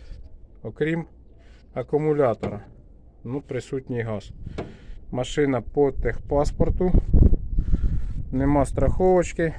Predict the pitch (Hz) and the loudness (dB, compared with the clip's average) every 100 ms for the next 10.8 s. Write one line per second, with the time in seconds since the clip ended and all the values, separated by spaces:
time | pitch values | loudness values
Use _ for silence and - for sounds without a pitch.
0 | - - 120 147 165 175 - - - - | -12 -12 -8 -2 -2 -2 -6 -20 -20 -18
1 | - - - - - - - - - - | -18 -14 -14 -14 -16 -18 -18 -20 -12 -8
2 | 127 147 151 143 123 107 110 107 104 - | -2 2 4 4 4 0 -2 -6 -8 -16
3 | - 131 151 143 - 143 156 196 185 135 | -4 0 0 0 -2 -2 4 4 4 0
4 | 104 - - 123 147 135 123 113 147 170 | -2 -6 -12 -6 -4 -2 -4 -4 -2 -2
5 | 156 - - - - - - - - - | -4 -10 -14 -16 -16 -16 -16 -16 -16 -16
6 | - - - - - - - - - 135 | -20 -20 -20 -20 -20 -20 -20 -18 -8 -8
7 | - 147 131 113 - - - - - - | -2 0 0 -2 -10 -20 -20 -20 -20 -20
8 | - - - - 165 156 131 110 110 - | -20 -20 -12 0 2 2 0 -2 -6 -8
9 | 127 131 123 131 123 113 107 113 113 113 | -6 -2 0 0 0 0 -2 -2 0 2
10 | 110 120 110 117 113 110 104 107 | 0 -4 -4 -2 0 0 0 0